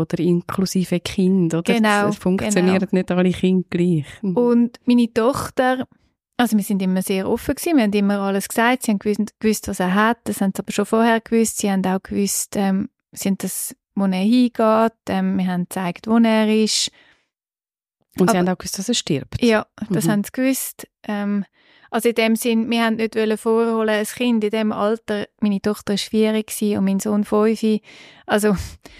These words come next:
Speaker 2: ein Kind in dem Alter, wir haben es ja nicht genau gewusst, wenn er stirbt. Also wir haben ihnen nicht im März gesagt, der Papi stirbt. Wir haben gesagt, es geht ihm nicht mehr gut. Er muss jetzt darum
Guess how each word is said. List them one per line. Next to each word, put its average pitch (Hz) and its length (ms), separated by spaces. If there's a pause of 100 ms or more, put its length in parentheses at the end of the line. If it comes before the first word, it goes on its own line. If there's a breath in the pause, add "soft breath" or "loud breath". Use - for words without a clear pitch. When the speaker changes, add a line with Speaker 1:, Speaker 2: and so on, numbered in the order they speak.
(320 loud breath)
Speaker 2:
ein 226 100
Kind 247 300
in 226 40
dem 220 200
Alter, 220 280
wir 214 100
haben 196 100
es - 60
ja 226 100
nicht 233 160
genau 226 320
gewusst, 233 340
wenn 220 140
er 220 100
stirbt. 202 640
Also 202 220
wir 208 160
haben 196 120
ihnen 196 280
nicht 220 180
im 214 160
März 214 340
gesagt, 220 280
der 214 40
Papi - 360
stirbt. 226 500
Wir 208 80
haben 196 60
gesagt, 202 240
es - 160
geht 214 300
ihm 220 140
nicht 220 140
mehr 214 140
gut. 214 340 (1200 soft breath)
Er 233 180
muss 208 200
jetzt - 300
darum 208 300